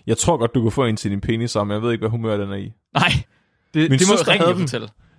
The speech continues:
Speaker 1: Min søster havde en, da vi var små. Sådan en, øh, sten, der skiftede farve.
Speaker 2: Hvordan skiftede den farve? Var det bare sådan tilfældigt, eller var det temperatur, eller?
Speaker 1: Det var te-, helt klart temperatur.
Speaker 2: Okay, fair nok.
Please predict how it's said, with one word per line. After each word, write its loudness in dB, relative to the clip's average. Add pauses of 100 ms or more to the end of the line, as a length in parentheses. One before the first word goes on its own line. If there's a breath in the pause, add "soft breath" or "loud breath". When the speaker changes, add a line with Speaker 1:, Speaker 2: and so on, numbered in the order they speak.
(140)
Speaker 1:
Min 0
søster 0
havde 4
en, -2
da 2
vi -2
var 2
små. -2 (100)
Sådan 0
en, 4
øh, 4
sten, -2
der 0
skiftede -4
farve. -2 (1300)
Speaker 2:
Hvordan 4
skiftede -2
den -6
farve? -2
Var 0
det 0
bare -4
sådan -6
tilfældigt, -4
eller -8
var -10
det -12
temperatur, 0
eller? -8
Speaker 1:
Det 4
var 4
te-, 2
helt 0
klart 0
temperatur. -4
Speaker 2:
Okay, -2
fair -6
nok. -14